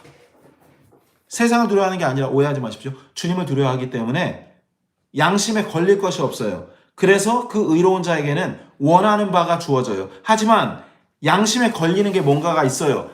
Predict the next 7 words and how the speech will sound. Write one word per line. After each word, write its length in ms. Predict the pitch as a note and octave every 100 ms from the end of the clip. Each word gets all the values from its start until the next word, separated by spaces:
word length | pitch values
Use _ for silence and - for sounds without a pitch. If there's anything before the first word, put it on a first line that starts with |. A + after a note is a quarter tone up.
| -
그러면 460 | - B3 G#3 G#3+ C#3+
주님께서 460 | - G3+ G#3 G3 F3+
주시려고 560 | E3+ D3+ F#3+ F3 F3
해도 560 | F3+ F#3+ A3+ - - - _ _
그것이 580 | - G3 G#3+ G#3+ C4 B3
주어지지가 580 | - A#3 A3+ G#3 G#3+ E3
않아요. 560 | C#3 D#3 A2+ F#2+ -